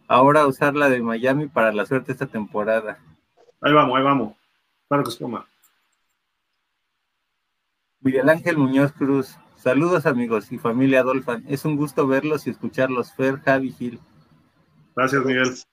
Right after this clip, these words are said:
Speaker 1: El mismo Miguel. Se ven bien los jugadores del draft. Ojalá y den resultados como dice Gil. El equipo está formado desde antes, pero si nos falta un centro, ya solo faltan cuatro meses y medio para emocionarnos otra vez.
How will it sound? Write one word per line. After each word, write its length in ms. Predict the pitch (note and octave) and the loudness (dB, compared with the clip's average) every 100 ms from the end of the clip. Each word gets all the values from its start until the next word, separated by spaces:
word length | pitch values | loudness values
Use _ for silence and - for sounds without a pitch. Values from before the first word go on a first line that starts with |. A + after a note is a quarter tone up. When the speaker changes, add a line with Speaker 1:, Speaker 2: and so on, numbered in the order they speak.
| _ _ _ _ _ _ _ _ _ | _ _ _ _ _ _ _ _ _
Speaker 1:
El 100 | _ | _
mismo 300 | C3 C#3+ D#3 | -2 -2 2
Miguel. 400 | D3 B2 C3 C3+ - _ - _ _ _ _ _ _ | 2 4 4 2 -2 _ -20 _ _ _ _ _ _
Se 160 | - C#3+ | 0 4
ven 180 | D#3+ F#3 | 4 4
bien 160 | F#3+ | 2
los 100 | F#3+ | 0
jugadores 540 | C#3+ D#3 A#2+ C3+ E3 C3 | 0 2 4 4 2 0
del 160 | A#2 | -2
draft. 280 | A#2 C3+ C#3 - | 0 0 0 -8
Ojalá 400 | - A#2 C3 C3+ | -8 -2 2 2
y 60 | D#3 | 2
den 160 | E3 D3+ | 2 0
resultados 560 | D3 C3+ A2+ C#3 D3 | 0 -2 -2 0 -2
como 240 | - A#2 A#2 | -4 -4 -2
dice 240 | C3 C#3+ | -2 -4
Gil. 300 | C3+ C#3 C3+ - | -2 -2 -4 -8
El 160 | A#2+ A#2 | -8 -8
equipo 340 | G#2+ D#3 E3 | -6 -4 -2
está 280 | D#3+ D#3 C#3+ | -2 0 -2
formado 540 | C3+ C#3 C3+ C#3 D#3 - _ _ _ - | -2 -2 0 0 -2 -6 _ _ _ -4
desde 320 | B2+ A#2 A#2+ | -2 2 4
antes, 400 | C3 C#3+ D#3 D3 | 4 4 -2 -4
pero 220 | - A#2 | 0 0
si 140 | A2 A#2+ | 0 -2
nos 200 | A#2 G#2 | -4 -2
falta 340 | C#3 D3 D#3 | 0 2 2
un 120 | D3+ | 2
centro, 480 | C#3+ D#3 D3+ D#3 E3 - _ _ _ _ - | 0 -2 -2 -2 -4 -4 _ _ _ _ 2
ya 180 | C3+ | 4
solo 260 | C#3 D#3+ D3+ | 4 4 2
faltan 300 | C#3 C3+ C#3+ | 2 2 2
cuatro 320 | C#3 C#3 C#3 | 2 2 2
meses 480 | C3+ C#3 C#3 E3+ D#3 | 2 0 -2 -6 -6
y 40 | |
medio 340 | B2+ C3 C#3 C#3+ | -4 -2 -2 0
para 180 | A#2 A2+ | 0 0
emocionarnos 560 | G#2+ G#2 A#2 C3 B2 | -4 -6 -2 0 -2
otra 240 | B2 A#2+ G#2+ | -4 -4 -4
vez. 240 | G#2 A2 | -4 -14